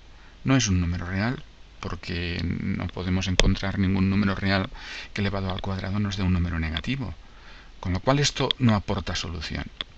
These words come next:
Solo aporta solución el dos. Así, pues, eh, la solución viene dada por este conjunto de números reales, que es más la raíz de dos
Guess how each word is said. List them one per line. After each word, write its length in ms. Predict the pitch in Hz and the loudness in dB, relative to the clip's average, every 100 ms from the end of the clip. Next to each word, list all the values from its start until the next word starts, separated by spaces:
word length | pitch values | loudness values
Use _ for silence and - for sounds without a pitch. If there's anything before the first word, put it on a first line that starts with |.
| - - - | -16 -10 0
Solo 220 | 165 165 | 4 4
aporta 280 | 147 143 123 | 4 0 0
solución 500 | 127 110 - 117 107 | 0 -2 2 4 4
el 140 | 85 | 2
dos. 340 | 85 - - - - - - - - - - - | -4 -8 -8 -10 -18 -20 -20 -20 -20 -20 -20 -8
Así, 400 | 104 - 170 - - - | 2 4 4 0 -8 -4
pues, 380 | 117 117 139 - - - - - - - - - - - - - - - - - - - | 0 0 0 -6 -10 -16 -18 -20 -18 -20 -20 -20 -20 -20 -20 -18 -18 -18 -18 -18 -10 -2
eh, 300 | 98 92 90 | 0 0 -2
la 100 | 87 | -2
solución 480 | - 95 92 113 117 | -2 -2 0 4 4
viene 220 | 120 131 | 4 2
dada 340 | 135 110 107 - - - - - - - - | 0 -2 -4 -8 -20 -20 -20 -20 -16 -16 -4
por 400 | 123 120 117 - - - - - | 0 2 0 -4 -12 -20 -20 -8
este 300 | 113 - - | -2 -2 -2
conjunto 880 | - 90 90 - 135 123 - 113 135 - - - | -4 -2 -4 0 2 2 2 -2 -2 -6 -18 -4
de 240 | 92 90 | -2 2
números 320 | 90 90 90 | 2 2 2
reales, 540 | 85 80 80 78 - - - | 0 -2 -6 -6 -6 -8 -12
que 80 | 82 | -10
es 160 | - - | -10 -4
más 460 | 107 104 80 - - - - - - - - - - - - - - | 2 2 4 0 0 -10 -20 -20 -20 -20 -20 -20 -20 -20 -20 -8 -2
la 240 | 90 85 | 0 -2
raíz 340 | 85 85 85 | -2 -2 -2
de 80 | 92 | 0
dos 440 | 131 185 214 - | 2 2 0 -2